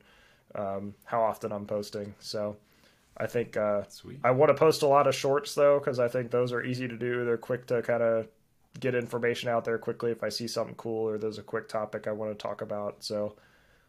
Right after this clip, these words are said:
Speaker 1: looking to do more of that, but on the,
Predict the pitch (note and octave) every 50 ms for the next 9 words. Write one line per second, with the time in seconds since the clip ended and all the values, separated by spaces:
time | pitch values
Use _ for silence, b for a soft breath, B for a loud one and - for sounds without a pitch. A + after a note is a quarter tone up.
0 | b - D#3 D#3+ E3 D#3+ D3+ C#3+ C#3+ - - C#3 D3 C#3+ C#3 C3+ C3+ C3+ C3+ C3
1 | C3 C3 C3 C3 - - - A#2 A#2 A2+ A2 - - b b b b b b b
2 | b b b b b b b b b b - E3 D#3+ D3 D3 C#3 C3+ C3 C3 C3